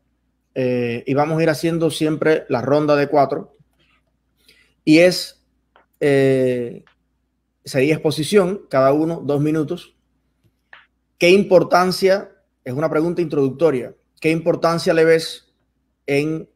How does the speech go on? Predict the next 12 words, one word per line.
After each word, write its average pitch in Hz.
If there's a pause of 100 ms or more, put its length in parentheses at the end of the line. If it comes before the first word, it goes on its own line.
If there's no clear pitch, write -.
(120)
eh, 120
la 127
actual 156
situación 139
que 143
tiene 147
Cuba, 156 (440)
el 190
conocimiento 196 (140)
y 165
el 180
debate, 160